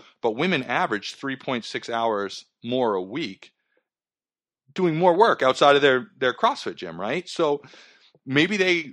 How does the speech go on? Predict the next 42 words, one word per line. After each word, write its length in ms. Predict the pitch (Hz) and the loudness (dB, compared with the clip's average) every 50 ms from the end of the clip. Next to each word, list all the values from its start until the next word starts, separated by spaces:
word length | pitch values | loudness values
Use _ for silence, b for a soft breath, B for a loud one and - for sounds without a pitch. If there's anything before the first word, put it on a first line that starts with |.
| - | -16
sustain 480 | - - - 143 - - 170 156 160 160 | -12 -10 -10 -10 -6 -6 -4 -4 -4 -2
their 160 | 156 151 147 | -2 -2 -2
knee 240 | 147 147 156 156 151 | -4 -4 -6 -4 -4
injury 560 | 156 156 147 147 147 143 143 139 135 135 - - 123 | -4 -6 -6 -6 -6 -6 -6 -6 -6 -8 -10 -12 -6
running, 480 | 123 135 - 190 123 90 - - _ _ _ | -2 0 0 0 -2 -6 -12 -16 _ _ _
you 120 | _ 110 101 | _ -8 -6
know, 180 | 101 104 117 | -4 -4 -2
maybe 240 | 123 120 123 131 139 | -2 -2 -4 -2 -2
they 140 | 147 147 143 | -2 -4 -4
sustain 500 | - - 143 - - 147 139 143 143 139 | -6 -8 -12 -10 -6 -6 -4 -4 -4 -2
their 280 | 135 135 131 131 127 123 | 0 2 2 2 0 -2
shoulder 600 | - - - - 151 160 175 180 156 120 107 101 | -4 -6 -2 -2 0 0 0 0 -2 -2 -2 -2
injury 480 | 104 104 104 104 101 104 110 117 120 b b b b b | -4 -6 -4 -2 -2 -2 -2 -4 -6 b b b b b
doing 180 | 131 131 123 117 | -2 -2 -2 -2
kettlebell 460 | - - 175 175 165 135 117 104 92 | 0 0 0 0 2 0 0 -2 -2
swings 400 | - - 110 98 101 101 98 110 | -4 -8 -8 -6 -6 -6 -2 -2
at 140 | 107 101 - | -4 -4 -2
home, 280 | - 156 156 131 101 | -6 -4 -4 -4 -4
whatever 300 | 107 110 120 120 135 143 | -2 0 0 0 0 -4
it 60 | 139 | -6
may 180 | 127 127 120 113 | -4 -6 -8 -6
be. 340 | 113 151 160 135 110 110 b b b b b b | -6 -8 -8 -8 -8 -10 b b b b b b
And 140 | 120 123 | -2 -2
then 120 | 127 127 131 | 0 0 -2
we 120 | 135 143 | -4 -4
just, 320 | 135 151 135 - - - - _ _ _ _ _ _ | -4 -4 -4 -4 -6 -12 -16 _ _ _ _ _ _
you 120 | 131 117 | -4 -4
know, 260 | 107 95 92 92 98 - _ _ _ _ - _ _ _ _ - _ - | -2 -2 -4 -6 -8 -12 _ _ _ _ -20 _ _ _ _ -14 _ -10
extrapolate 880 | 139 - - - - 143 131 131 151 160 - 107 101 98 98 95 - | -8 -6 -6 -4 0 0 0 0 -2 -6 -6 -4 -2 -2 -2 -2 -4
that 100 | 104 98 | -4 -4
it's 180 | 101 - - | -4 -8 -8
due 480 | 101 98 _ - 147 175 151 107 104 101 | -18 -14 _ -4 -4 -2 -2 -4 -4 -6
to 120 | - - 107 | -8 -12 -14
CrossFit 640 | - - 135 131 147 175 180 - - - 90 85 104 | -6 -4 -4 -2 -2 -4 -8 -8 -10 -10 -10 -8 -6
when 280 | 113 117 113 117 107 - | -6 -6 -6 -6 -10 -12
maybe 320 | 107 120 123 131 131 131 | -8 -6 -6 -4 -4 -6
it's 140 | 123 - - | -8 -8 -4
not 180 | 127 120 120 117 | -4 -2 -2 -2
necessarily 640 | 120 113 - - 113 - - 113 107 98 101 98 | -6 -8 -10 -10 -12 -10 -8 -6 -6 -6 -8 -8
so. 340 | - - - 147 143 104 90 | -10 -8 -4 -4 -4 -4 -4
So 160 | - - 110 | -4 -4 -4
maybe 460 | 104 117 147 170 170 170 156 135 - | -2 -2 -2 -2 -2 -2 -6 -6 -8